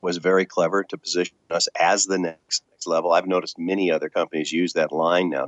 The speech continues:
"Welcome to the next level." Um, and then again, the, the, the humor that he brought to the advertising. I mean, one of my favorite commercials here in the U S was where we, where we positioned the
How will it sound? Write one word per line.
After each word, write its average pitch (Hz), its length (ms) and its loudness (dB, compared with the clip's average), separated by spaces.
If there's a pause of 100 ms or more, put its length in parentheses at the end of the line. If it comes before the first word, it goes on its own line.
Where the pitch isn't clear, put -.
"Welcome 78 340 -2
to 78 120 -10
the 78 80 -6
next 78 260 -6
level." 87 280 0 (560)
Um, 113 480 2 (200)
and 156 200 2
then 156 80 6
again, 135 440 4
the, 101 400 0
the, 104 240 2
the 104 120 -8
humor 127 640 0
that 90 120 0
he 101 140 -2
brought 98 440 2 (200)
to - 60 -20 (140)
the 82 60 0
advertising. 80 800 0
I 85 60 2
mean, 92 160 2
one 98 120 4
of 92 80 0
my 92 200 2
favorite 90 440 -2
commercials 85 460 -6
here 87 180 -4
in 80 100 -8
the 78 100 -8
U 87 180 0
S 120 240 2
was 95 160 -10
where 85 180 -2
we, 80 240 -6 (400)
where 101 160 -8
we 92 80 -20 (100)
positioned 87 600 0
the 80 320 -2